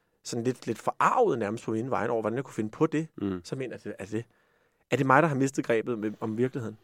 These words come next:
Speaker 1: Det var en god ven, og det var skide hyggeligt, og det var lang tid siden at se det. Han har ikke været så meget ude, og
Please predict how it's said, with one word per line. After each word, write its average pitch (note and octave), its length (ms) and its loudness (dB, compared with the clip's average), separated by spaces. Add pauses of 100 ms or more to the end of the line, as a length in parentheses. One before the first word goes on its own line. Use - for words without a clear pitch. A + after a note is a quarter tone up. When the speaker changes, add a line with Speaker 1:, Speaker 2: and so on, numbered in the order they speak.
(340)
Speaker 1:
Det - 80 -8
var B2+ 60 2
en D3+ 180 8
god F#3 100 2
ven, C#3+ 280 4
og A#3+ 80 0
det - 60 -10
var A2+ 60 -2
skide F3 260 0
hyggeligt, E3 400 0
og C3 60 4
det A2+ 80 0
var G#2+ 60 -6
lang C3 100 2
tid E3 60 -4
siden D#3+ 140 -4
at D3 40 -6
se - 180 -2
det. D3 80 -4
Han C#3 80 -2
har D3+ 40 2
ikke D3 80 0
været - 120 -2
så - 60 -8
meget F2 120 -4
ude, G3 360 0
og A#2+ 60 -4